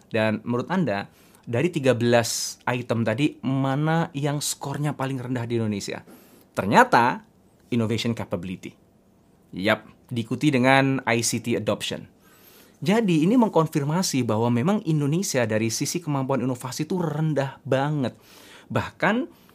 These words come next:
lemahnya inovasi di Indonesia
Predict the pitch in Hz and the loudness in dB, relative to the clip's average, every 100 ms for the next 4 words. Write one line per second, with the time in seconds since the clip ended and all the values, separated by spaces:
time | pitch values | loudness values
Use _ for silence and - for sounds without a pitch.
0 | _ - - 165 175 254 - 240 147 147 | _ -16 4 6 8 6 4 4 4 0
1 | 117 156 175 147 107 104 107 101 104 - | -2 -2 -2 -2 -2 0 -2 -2 -2 0
2 | 180 208 190 | 2 2 0